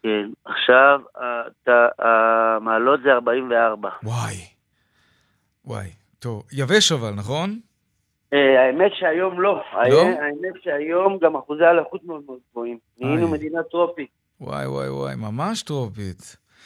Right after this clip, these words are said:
Speaker 1: כן.
Speaker 2: רגע, עכשיו אתה בבית? יצאת ממנו היום או שוויתרת על התענוג?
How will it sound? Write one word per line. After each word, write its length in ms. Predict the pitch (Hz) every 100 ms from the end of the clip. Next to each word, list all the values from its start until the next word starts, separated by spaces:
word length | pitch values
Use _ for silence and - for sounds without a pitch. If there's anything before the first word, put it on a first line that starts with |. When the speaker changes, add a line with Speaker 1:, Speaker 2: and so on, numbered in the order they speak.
| -
Speaker 1:
כן. 260 | 104 101 104
Speaker 2:
רגע, 240 | 147 147
עכשיו 220 | 139 160 160
אתה 140 | 160
בבית? 340 | 135 135 170 131
יצאת 220 | 143 165
ממנו 380 | 220 226 233 233
היום 220 | 233 226
או 60 | 180
שוויתרת 540 | 147 135 135 143 139
על 140 | 127
התענוג? 560 | 120 120 113 107 101 95